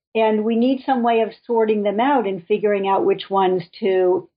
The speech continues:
endorse or to, uh, imbue with authority. And now we need a method for doing that. But the method that has been primarily relied upon by, uh,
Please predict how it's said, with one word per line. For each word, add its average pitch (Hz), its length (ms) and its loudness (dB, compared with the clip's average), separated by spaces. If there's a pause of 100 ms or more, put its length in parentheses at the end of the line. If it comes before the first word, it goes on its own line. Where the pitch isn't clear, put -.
(160)
endorse 185 600 0
or 180 140 -4
to, 180 340 -2
uh, 180 240 -4
imbue 190 380 0
with 196 180 -2
authority. 175 760 -4 (840)
And 220 480 0 (240)
now 233 340 0
we 247 100 -2
need 220 200 0
a 202 60 0
method 190 580 -6
for 185 100 -4
doing 170 400 0
that. - 240 -10 (840)
But 226 160 -2
the 233 80 0
method 254 640 0
that 214 200 -2
has 202 220 -2
been 196 200 -6
primarily 220 800 0
relied 196 500 0
upon 180 520 -2
by, 180 480 0 (340)
uh, 180 280 0